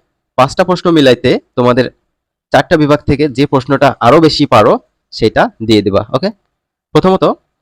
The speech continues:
চারটা বিভাগ থেকে একটা একটা করে দিবা, সর্বশেষ পাঁচটা মিলাইতে যে কোনো একটা বিভাগ থেকে আর একটা দিয়ে দিবা। So এই গেল তোমাদের প্রশ্নের নমুনা। আশা করি তোমাদের পরীক্ষা ভালো হবে। আমাদের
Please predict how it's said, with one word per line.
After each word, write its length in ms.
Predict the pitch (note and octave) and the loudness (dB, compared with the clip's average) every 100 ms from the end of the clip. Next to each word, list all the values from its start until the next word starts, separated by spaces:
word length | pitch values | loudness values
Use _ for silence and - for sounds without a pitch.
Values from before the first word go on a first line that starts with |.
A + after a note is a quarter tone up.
| _ _ | _ _
চারটা 240 | C3 - C#3+ | -4 -2 -2
বিভাগ 240 | D3+ D#3 | 0 -2
থেকে 180 | E3+ E3+ | -2 -2
একটা 240 | - C#3+ | -2 -2
একটা 180 | C3 D3+ | -2 0
করে 160 | D#3 C#3 | 0 2
দিবা, 240 | C#3 C4+ - _ _ | 0 0 -4 _ _
সর্বশেষ 580 | - F3 F#3+ F3 D3 - | -4 -2 0 -2 -4 -4
পাঁচটা 300 | C3 C3+ D3+ | -4 -2 -2
মিলাইতে 380 | C#3 A2+ A2+ G#3+ - A2 | 0 0 0 -4 -8 -8
যে 180 | B2 | -6
কোনো 160 | B2+ D#3 | -2 -2
একটা 180 | A#2 A2 | 0 -2
বিভাগ 220 | A2 A2 - | -2 -2 -6
থেকে 140 | A#2+ | -8
আর 280 | - - D#3 | -8 -2 0
একটা 240 | D3+ A2+ | 0 0
দিয়ে 140 | G2+ G2 | -2 -4
দিবা। 200 | F#2 - _ _ _ _ _ _ _ _ _ _ - | -8 -10 _ _ _ _ _ _ _ _ _ _ -4
So 260 | C3 B2 - | 0 0 0
এই 120 | D#3+ | 0
গেল 160 | F3 F3 | 2 0
তোমাদের 340 | D#3+ D#3 D#3 | 0 2 0
প্রশ্নের 340 | A2+ A2 - C#3+ | 0 -2 -2 -2
নমুনা। 380 | B2+ A2 E3 - _ - | -2 -2 -6 -10 _ -6
আশা 220 | B2 B2 | -4 -2
করি 220 | B2+ B2 | -2 -2
তোমাদের 280 | B2 A2+ A#2 | 0 0 0
পরীক্ষা 340 | A2+ A2 - | 0 -2 -2
ভালো 220 | G2+ G#2+ G#2 | -2 0 0
হবে। 280 | G2+ F#3 - | -2 -4 -4
আমাদের 280 | A2 G#2+ | -4 -2